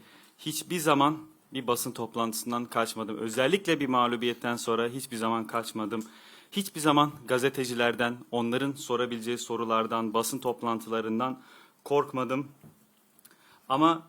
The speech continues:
bu ilk defada olmuyor. Bunu da sizinle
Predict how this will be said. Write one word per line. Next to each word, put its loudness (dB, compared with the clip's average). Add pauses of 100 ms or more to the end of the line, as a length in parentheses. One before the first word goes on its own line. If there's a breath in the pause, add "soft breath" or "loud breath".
bu -2
ilk -6
defada 2 (240)
olmuyor. 2 (840)
Bunu 2
da 4
sizinle 0